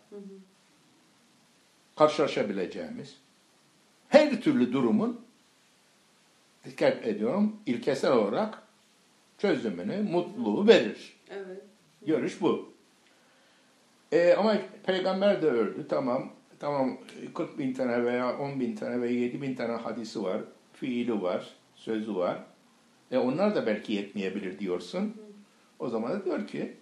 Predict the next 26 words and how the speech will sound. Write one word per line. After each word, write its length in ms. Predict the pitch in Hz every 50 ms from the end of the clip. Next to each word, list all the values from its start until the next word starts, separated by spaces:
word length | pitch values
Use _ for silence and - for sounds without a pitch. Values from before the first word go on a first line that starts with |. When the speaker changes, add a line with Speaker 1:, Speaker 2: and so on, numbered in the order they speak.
| _ _ _ _ _ _
Speaker 2:
haklı 400 | - - - 139 - - - 151
olarak, 500 | 131 104 92 85 85 143 202 208 - - - _ _ _ _ _ _ _ _ _ -
e, 120 | 92 90 104
din 120 | 113 117
alimleri 520 | 113 117 120 120 123 127 131 147 156 170
ne 100 | 190 214
güne 320 | 214 - 123 110 107 107 107
duruyor? 300 | - 113 123 143 170 170 - - _ _ _ _ _ _ _ _ _ _ _
Bir 100 | - -
de 80 | 104 98
fıkıh 360 | - - - - 196 175 -
diye 200 | 196 185 170 131
bir 60 | 123
şey 240 | - - 110 95 110
var. 220 | 139 196 208 -
Speaker 1:
Hı 60 | 202
hı. 40 | 202 196 190 180 185 190 - -
Speaker 2:
Yani 280 | - 131 139 127 135 151
ne 140 | 185 185 135
demektir 460 | 131 117 110 104 - - - - -
bu? 320 | - 101 - - - - - _ _ _ _ _ _ _ _ _ _ _ _ _ _
Fıkıhçılar 840 | - - 208 208 - 175 - - - - 131 107 104 98 107 - -
da 280 | 110 113 165 208 254 - - - _ _ _ _ _ _ _ _ -
bakarlar, 580 | 156 160 185 180 - 185 143 113 98 - - 104 - - - _ _ _ _ _ _ _ _ _ _ _ _ _ _ _ _ _ _ _ _ _ _ _ _ _ _ _
kitaba 380 | - - - 185 151 135 123 104
bakarlar, 540 | 87 82 - - 92 82 82 - 175 95